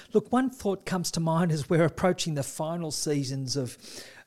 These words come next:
football, of Australian football finals coming up. Well, different codes of football are coming up in Australia, the finals. And it reminds me, the language sometimes,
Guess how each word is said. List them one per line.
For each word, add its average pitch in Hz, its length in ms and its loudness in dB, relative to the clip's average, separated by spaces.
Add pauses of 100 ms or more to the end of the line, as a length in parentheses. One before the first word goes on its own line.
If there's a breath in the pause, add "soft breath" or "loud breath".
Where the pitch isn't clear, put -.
football, 127 540 4
of 120 80 -4
Australian 160 500 2
football 160 480 0
finals 151 420 -4
coming 143 320 -4
up. 156 140 -4
Well, 127 140 -2
different 143 420 -4
codes 147 320 -4
of 131 80 -6
football 147 440 -2
are 139 40 -4
coming 143 300 -6
up 143 160 -6
in 143 80 -6
Australia, 143 420 -4
the 135 140 -4
finals. 143 560 -4 (560 loud breath)
And 190 160 2
it 190 120 -4
reminds 190 460 -2
me, 190 80 0
the 160 100 -2
language 233 560 -4
sometimes, 139 960 -4